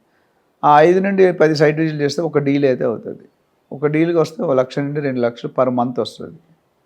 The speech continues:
అంటే నేను మినిమం, బేర్ మినిమం చెప్తున్నా. So మరి సైట్ విజిట్ ఎలాగా? మీరు చేయక company will take care. క్లోజింగ్ ఎలాగా? Company will take care. లీడర్ ఉంటాడు. లీడ్ ఎట్లా? లీడ్ ఒకటే మీరు జనరేట్ చేసుకోండి. నెట్-, ఆ నెట్వర్క్నే మనం ఎలా లీడ్ జనరేట్ చేయాలో మనం ట్రైనింగ్ ఇస్తాం.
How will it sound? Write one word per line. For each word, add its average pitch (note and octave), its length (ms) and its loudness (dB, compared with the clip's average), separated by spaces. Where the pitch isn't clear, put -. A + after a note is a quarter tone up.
అంటే F3 180 -6
నేను F#3 160 -4
మినిమం, F3 540 0
బేర్ E3 300 6
మినిమం E3 340 -2
చెప్తున్నా. A#2 460 -8
So - 100 -10
మరి D#3 120 2
సైట్ E3+ 280 6
విజిట్ E3+ 300 0
ఎలాగా? C3 460 2
మీరు D3 280 -6
చేయక C#3 200 2
company C3 360 -2
will C#3 160 0
take A#2+ 280 -4
care. G#2 220 -6
క్లోజింగ్ D#3+ 520 0
ఎలాగా? C3 500 0
Company C3 260 -4
will C3 160 -2
take A#2+ 200 -4
care. A#2 200 -4
లీడర్ A#2+ 320 -2
ఉంటాడు. G#2+ 420 -8
లీడ్ F3 280 4
ఎట్లా? D#3+ 280 6
లీడ్ D3 340 0
ఒకటే E3+ 260 2
మీరు F3+ 160 -4
జనరేట్ A2+ 440 -4
చేసుకోండి. G#2 280 -8
నెట్-, B2+ 200 -2
ఆ A2+ 240 4
నెట్వర్క్నే E3+ 640 0
మనం F3+ 180 -4
ఎలా C#3+ 220 4
లీడ్ D#3 260 -2
జనరేట్ D3 240 -4
చేయాలో D#3 200 -6
మనం E3 240 -4
ట్రైనింగ్ C3 360 -2
ఇస్తాం. - 280 -12